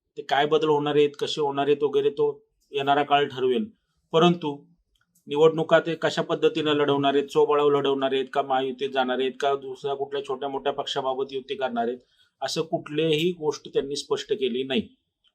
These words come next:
मला हे कळत नाही की मनसेमध्ये थिंक टँक आहे का? जशी भाजपाची कोअर कमिटी असते किंवा इतर पक्षांची कोअर कमिटी असते आणि ती कोअर कमिटीमध्ये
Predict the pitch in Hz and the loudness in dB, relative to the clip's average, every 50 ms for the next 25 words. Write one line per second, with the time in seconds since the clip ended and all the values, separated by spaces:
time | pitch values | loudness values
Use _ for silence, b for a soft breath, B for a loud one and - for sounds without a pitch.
0 | _ _ _ _ _ _ _ _ _ _ - 120 120 131 151 165 185 185 180 190 | _ _ _ _ _ _ _ _ _ _ -12 -6 0 2 4 6 4 4 2 2
1 | 185 180 180 180 175 170 165 147 139 147 147 147 139 131 - - 165 165 160 156 | 2 2 2 2 2 -2 -4 -2 -4 -4 -6 -6 -6 -6 -6 -8 -4 -2 -2 0
2 | 156 170 175 175 - 165 156 156 147 143 - 180 170 175 180 165 143 135 143 147 | 0 -2 -2 -4 -6 -8 -8 -6 -6 0 2 2 2 2 2 2 2 4 2 2
3 | 143 123 104 98 - b b b b b b b b b b b _ - 139 143 | 2 0 -2 -2 -6 b b b b b b b b b b b _ -4 -2 0
4 | - 175 160 156 143 131 135 156 156 170 165 - 175 175 - 165 160 156 151 175 | 0 4 4 4 4 4 2 2 2 2 0 0 -2 0 4 4 4 4 4 2
5 | 156 147 143 - 151 139 131 - - 147 131 - 160 160 156 151 147 175 175 170 | 2 2 2 2 0 0 0 -4 -6 -8 -6 -2 -2 -2 -2 -2 -4 -6 -2 -2
6 | 175 165 - 175 165 165 165 180 175 - 165 165 156 151 165 147 139 139 131 143 | -2 -2 -2 -8 -8 -8 -8 -6 -4 -4 -4 -4 -2 0 0 0 2 2 0 0
7 | 131 120 - - - 135 135 - 160 156 - 160 156 160 160 165 165 151 151 151 | -2 -2 -6 -8 -10 -12 -10 -12 -14 -4 2 4 4 4 4 0 -2 -4 -4 -6
8 | 156 170 156 156 151 139 151 165 175 | -8 -8 -6 -6 -2 -2 -2 -2 -4